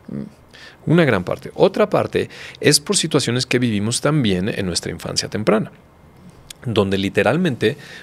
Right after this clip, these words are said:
Speaker 2: vivimos ese abandono. Y es,
Speaker 1: Sí.
Speaker 2: es, es muy, muy, muy común esas heridas de abandono, así se
Speaker 1: Sí.
Speaker 2: llaman, donde sí, a lo mejor por ideas de, de crianza de hace treinta, cuarenta años, cincuenta años,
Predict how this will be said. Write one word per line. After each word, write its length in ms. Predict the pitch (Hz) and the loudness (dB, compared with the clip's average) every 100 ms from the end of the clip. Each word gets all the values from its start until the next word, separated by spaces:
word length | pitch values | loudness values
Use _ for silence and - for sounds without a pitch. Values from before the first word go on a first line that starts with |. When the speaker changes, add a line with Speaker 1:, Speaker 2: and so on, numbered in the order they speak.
| - | -2
Speaker 2:
vivimos 540 | 127 131 180 262 170 | 0 4 4 2 0
ese 160 | 110 - | 0 0
abandono. 420 | 95 85 - - - - - - - - - | -2 -4 -8 -12 -18 -20 -20 -20 -20 -20 -4
Y 80 | 131 | 2
es, 140 | 127 175 | 4 4
Speaker 1:
Sí. 60 | 139 | 2
Speaker 2:
es, 220 | 151 147 | 0 0
es 320 | 151 147 - - - | 0 0 0 -4 -10
muy, 440 | 190 143 190 226 208 | -2 2 4 4 4
muy, 160 | 180 | 2
muy 120 | 147 147 | 2 0
común 340 | 143 117 131 - | 0 0 -2 -2
esas 300 | 113 110 - | 0 2 2
heridas 340 | 101 104 104 95 | 4 4 4 2
de 40 | |
abandono, 400 | 90 87 90 87 | 0 0 -2 -4
así 180 | - - | -6 -6
se 120 | - | -4
Speaker 1:
Sí. 60 | 92 | -4
Speaker 2:
llaman, 220 | 87 131 - - - - | -4 -8 -10 -14 -14 -8
donde 360 | 123 131 135 135 | 2 2 6 4
sí, 380 | - - 269 - | 4 4 2 2
a 100 | 104 | 0
lo 80 | 104 | 0
mejor 500 | 107 - 139 156 170 - - - - | -2 2 4 4 2 -6 -16 -16 -2
por 320 | - 127 123 - | 6 6 4 -2
ideas 600 | 123 110 123 143 151 135 | -6 2 4 6 4 2
de, 100 | 117 - | -2 -4
de 160 | 117 - | -4 -2
crianza 680 | 117 117 113 127 127 117 | 2 4 4 2 2 2
de 100 | 107 | 4
hace 220 | 107 - 107 | 4 2 0
treinta, 340 | - 117 113 | 2 2 2
cuarenta 540 | - 101 104 104 98 98 | 2 2 2 2 2 4
años, 300 | 104 98 - | 2 0 0
cincuenta 320 | 98 101 98 | -2 0 2
años, 260 | 101 101 | 0 -2